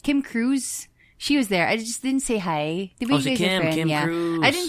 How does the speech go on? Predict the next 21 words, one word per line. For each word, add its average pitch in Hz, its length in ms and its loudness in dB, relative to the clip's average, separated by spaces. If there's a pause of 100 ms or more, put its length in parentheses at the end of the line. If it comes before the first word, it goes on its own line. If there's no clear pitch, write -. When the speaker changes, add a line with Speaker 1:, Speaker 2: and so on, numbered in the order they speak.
Speaker 1:
say 302 80 4
hi 262 160 2
because 240 160 0
Speaker 2:
We're - 160 2
not 214 80 0
Speaker 1:
we're 220 80 2
not, 208 240 4
like, 185 160 0
Speaker 2:
super 196 80 -4
Speaker 1:
friends. 160 160 2
Speaker 2:
friends. 160 240 2
We're 185 160 -2
just, 180 220 -4 (100)
you 196 160 -4
know, 113 240 -2
we, 185 80 -2
Speaker 1:
Yeah. 160 160 0
Speaker 2:
we - 80 0
know 370 80 -2
each - 100 -6
other. 101 140 -10